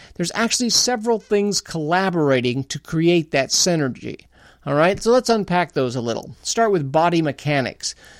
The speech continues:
Do me a favor, take one long step forward right now, but leave your trailing foot in place. Now, I don't care if you're doing a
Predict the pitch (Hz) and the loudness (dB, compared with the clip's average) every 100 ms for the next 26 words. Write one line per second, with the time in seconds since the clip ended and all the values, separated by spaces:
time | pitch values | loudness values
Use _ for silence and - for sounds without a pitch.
0 | - _ 240 220 190 135 117 - 208 202 | -20 _ 2 2 4 2 -2 0 0 0
1 | - 160 175 208 233 233 - - 151 160 | -8 -2 0 2 2 0 -4 -6 0 4
2 | 208 226 220 - 208 196 185 180 147 143 | 6 4 2 2 2 0 -2 0 2 2
3 | 147 175 196 147 147 190 _ - 165 185 | 2 2 2 0 -2 -4 _ 0 0 4
4 | 226 185 170 - 202 185 170 180 175 175 | 4 4 2 4 2 4 2 4 4 4
5 | 151 156 127 - - - _ - 170 - | 2 2 2 0 -4 -8 _ 0 2 0
6 | - _ 180 233 170 - 185 202 208 185 | -4 _ 2 4 2 2 4 6 4 0
7 | 160 147 165 170 151 139 | -2 4 4 6 4 2